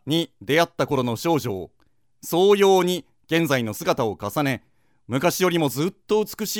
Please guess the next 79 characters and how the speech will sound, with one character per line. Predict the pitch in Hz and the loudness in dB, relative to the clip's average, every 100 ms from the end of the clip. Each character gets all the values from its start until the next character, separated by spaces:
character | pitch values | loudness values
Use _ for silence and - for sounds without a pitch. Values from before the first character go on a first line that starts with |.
| 180 | -8
い、 | - _ _ _ - | -10 _ _ _ 0
あ | 131 147 139 | 4 6 4
あ、 | 131 | 2
な | 127 | 0
ん | 214 | -2
と | - 185 | -2 0
名 | 143 | 2
残 | 127 | 2
惜 | 185 196 | 2 2
し | 190 190 | 0 -2
い | 185 | 0
の | 139 | 2
か | 160 | 0
と | 160 | 0
い | 143 135 | 0 -2
う | 127 | -4
意 | 156 196 | -2 2
を | 139 | 0
込 | - | 0
め | 156 165 | -2 -2
た | 127 | -2
の | 123 120 | -2 -2
で | 135 | 2
あ | 147 | 2
る | 113 | 2
と。 | - 82 _ _ _ _ _ _ _ _ - | -4 -18 _ _ _ _ _ _ _ _ -14
ま | 98 | -12
あ、 | |
実 | - 127 | -10 -4
に | 175 | -2
う | 117 | 0
さ | 120 | 2
ん | 147 | 0
く | 135 | 2
さ | 151 | 0
い | |
話 | 120 127 120 | 0 -2 -6
で | 113 | -8
す | 135 | 0
が、 | 131 - _ _ _ _ _ _ | 0 0 _ _ _ _ _ _
そ | - - 247 | -12 2 4
ん | 294 277 | 4 4
な | 262 | 4
物 | 208 214 | 4 2
語 | 240 | 2
が | 254 220 | 0 0
生 | 180 165 147 | 2 2 4
ま | 156 190 | 4 4
れ | 202 | 4
る | 190 | 0
ほ | 175 | 0
ど、 | 196 196 _ _ | 0 0 _ _
こ | - 151 | -6 -2
の | 160 | -2
句 | 165 | 0
が | 160 160 - | 0 0 -6
気 | 135 | -4
に | 139 | -2
入 | 139 | 0
ら | 131 | 0
れ | 127 | -2
た | 123 | -4
と | 120 | -6
い | 127 | -6
う | 117 | -6
こ | 110 | -6
と | |
で | 110 | -8
し | 98 | -6
ょ | 117 92 _ | -8 -8 _
う。 | _ _ _ _ _ _ _ | _ _ _ _ _ _ _
土 | 220 | 4
木 | 247 214 | 4 6
は | 165 | 4
番 | 131 185 | 6 4
頭 | 226 208 | 4 2
の | 190 170 | 4 0
詩 | 151 | -2
人、 | 147 135 | -4 -4